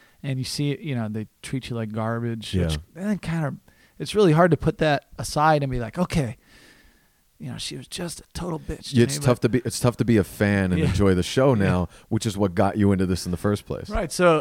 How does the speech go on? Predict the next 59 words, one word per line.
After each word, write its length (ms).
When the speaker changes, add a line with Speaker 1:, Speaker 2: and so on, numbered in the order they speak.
Speaker 1:
uh, 80
it's 400
so 540
funny, 420
but 100
there's 180
so 240
many 140
Speaker 2:
<laughs> 180
Speaker 1:
comics 340
now 220
who 80
I'm 60
like, 360
"Yeah, 400
I 140
just 160
can't 200
watch 280
this 180
guy 240
anymore 360
because 320
he 100
was 240
Speaker 2:
Fuck 100
you, 60
Speaker 1:
such 60
a 20
Speaker 2:
man. 160
Speaker 1:
dick 220
to 140
me." 60
Speaker 2:
Yeah. 180
<laughs> 180
Uh, 160
two, 300
four 460
years 280
ago, 220
"I'm 160
your 100
biggest 440
fan." 440
Speaker 1:
Yeah. 140
Speaker 2:
And 80
now 160
it's 100
like, 100
"Fuck 360
this 180
guy, 240
man. 180
I 40
hope 120
his 140
jokes 260
aren't 300
funny." 260